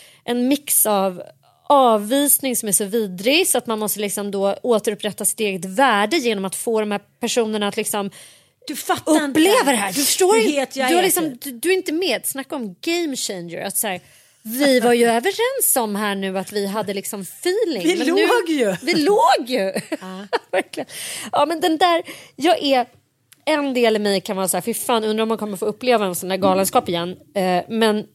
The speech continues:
Speaker 1: jag kan säga att nittionio komma nio procent av mig är så jävla färdig med det. Jag vill inte ha det där i mitt liv. Jag vill inte vara high on avvisning någonsin mer.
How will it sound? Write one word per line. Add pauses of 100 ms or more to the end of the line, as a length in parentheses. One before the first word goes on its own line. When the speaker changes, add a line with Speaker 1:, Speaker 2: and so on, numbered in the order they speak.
(120)
Speaker 1:
jag
kan
säga
att
nittionio
komma
nio
procent
av
mig
är
så (260)
jävla
färdig
med
det.
Jag
vill
inte
ha
det
där
i
mitt
liv. (600)
Jag
vill
inte
vara (720)
high
on (300)
avvisning (380)
någonsin
mer.